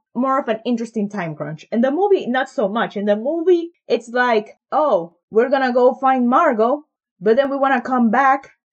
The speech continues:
to be in time for prom." That's, like, their time crunch, that they wanna come back in time for prom, which is not as anticlimactic, especially because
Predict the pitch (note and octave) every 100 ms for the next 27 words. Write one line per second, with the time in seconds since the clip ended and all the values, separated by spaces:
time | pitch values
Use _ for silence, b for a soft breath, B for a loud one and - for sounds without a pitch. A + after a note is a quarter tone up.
0 | _ B3 A3 B3 A#3+ A3+ A#3 A3+ G#3 F#3+
1 | - D#4 G3 D#3+ G3 A3+ A3+ G3 F3+ C#4+
2 | C4+ A3+ E3+ E3 F3+ F3+ G3 G#3 G3 F3+
3 | G3+ G3 G3 G3 F#3 - F3 D#3+ G3 F#3+
4 | E3+ D#3+ C4+ A#3+ D#3 - _ _ - G4+
5 | B4 B4+ C5 B4 G#4+ F#4 E4 A3+ A#3+ D#4+
6 | G#3+ D#3+ - G#4+ A#4 G#4 - C4+